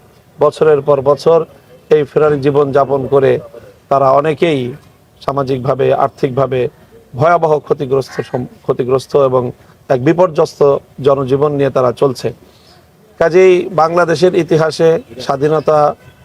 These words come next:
উত্তর কা-, স্বাধীনতা পরবর্তী এই তিপ্পান্ন বছরে তেরো সালের পাঁচই মে এক ভয়াবহ নারকীয় হত্যাকাণ্ডের দিন। এই, এটি বাংলাদেশের মানুষের জন্য, বাংলাদেশের ইতিহাসের জন্য একটি অভিশপ্ত দিন। আমরা মনে করি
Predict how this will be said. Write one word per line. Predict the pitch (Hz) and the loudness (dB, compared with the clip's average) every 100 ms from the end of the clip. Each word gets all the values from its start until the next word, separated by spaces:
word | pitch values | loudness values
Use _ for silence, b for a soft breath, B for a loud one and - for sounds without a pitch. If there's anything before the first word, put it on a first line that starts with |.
| _ - | _ -4
উত্তর | 143 - 135 | -2 -2 -2
কা-, | 131 131 | -2 -8
স্বাধীনতা | - 139 143 143 143 | -4 -2 0 0 0
পরবর্তী | 143 139 151 - 147 | 2 2 0 0 2
এই | 151 139 | 2 0
তিপ্পান্ন | - 139 156 151 | -4 -2 -2 0
বছরে | 139 143 - 139 120 - _ _ _ _ _ | -2 -2 0 -2 -4 -10 _ _ _ _ _
তেরো | - 170 180 | 0 0 2
সালের | 175 180 175 | 2 0 0
পাঁচই | - 160 - 165 | 0 -2 -2 -2
মে | 156 165 175 - - - _ - | 0 0 -2 -10 -20 -20 _ -2
এক | 143 131 | -2 -2
ভয়াবহ | 123 143 135 139 170 - | 0 2 2 2 0 0
নারকীয় | 147 143 135 139 | -2 -2 0 0
হত্যাকাণ্ডের | 135 135 - 139 165 156 131 | 0 -2 -2 -4 -4 -2 -2
দিন। | 127 160 165 - - - - - - - - | 0 0 -2 -8 -20 -20 -20 -20 -20 -10 0
এই, | 180 190 196 - | 4 4 2 0
এটি | 175 190 | 0 2
বাংলাদেশের | 175 175 175 165 180 165 | 2 0 0 0 0 2
মানুষের | 156 151 165 147 | 0 0 0 0
জন্য, | 151 147 | 0 0
বাংলাদেশের | 151 151 151 139 131 151 | 0 2 0 -2 -4 -4
ইতিহাসের | 151 165 151 143 | -2 -2 -2 0
জন্য | 147 143 | 0 0
একটি | 131 | 2
অভিশপ্ত | 151 151 170 156 143 | 2 2 0 -2 -2
দিন। | 123 143 - - - B B B | -2 -2 -4 -16 -20 B B B
আমরা | 143 147 | -2 0
মনে | 147 165 | 0 0
করি | 151 170 180 | 2 4 4